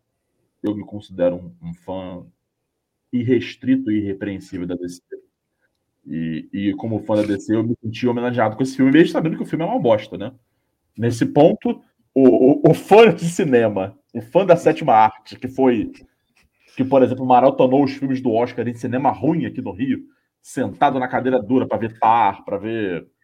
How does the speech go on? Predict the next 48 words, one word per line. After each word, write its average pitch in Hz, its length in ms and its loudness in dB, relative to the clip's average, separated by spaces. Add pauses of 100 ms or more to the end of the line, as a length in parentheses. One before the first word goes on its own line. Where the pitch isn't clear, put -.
(320)
os, 95 340 -12
os 87 380 -10
Banshees 113 380 -2
de 120 100 -4
Inisherin, 110 560 -2
essas 101 240 -12
coisas, 160 360 -6 (340)
ele 143 160 0
se 165 160 -8
separa - 540 8
do 415 120 0
fã 160 180 2
da 127 100 6
D 135 120 0
C, 156 180 -6
que 143 120 -8
leu 104 120 -4
quadrinhos 101 420 -4
a 98 40 -6
vida 90 220 -6
toda 98 320 -6
e - 20 -14
tal, 92 280 -4
que, 98 240 -16
que, 95 320 -12 (220)
que 120 120 -8
tem 139 580 -4 (220)
Flashpoint 127 540 -2
como 120 220 -6
uma 113 140 -6
de 110 80 -14
suas 120 160 -4
histórias 110 260 -6
preferidas, 131 340 -6
eles 135 280 -2
falam 131 240 4
assim, 131 200 -4
"Ih, 330 300 2 (340)
vai 185 140 4
pra 180 160 6
lá? 240 160 6
Pô, 240 160 0
vou 160 100 2
pra 185 160 0
cá, 151 200 2
pô, 131 160 -4
então 123 180 -2
valeu." 131 320 0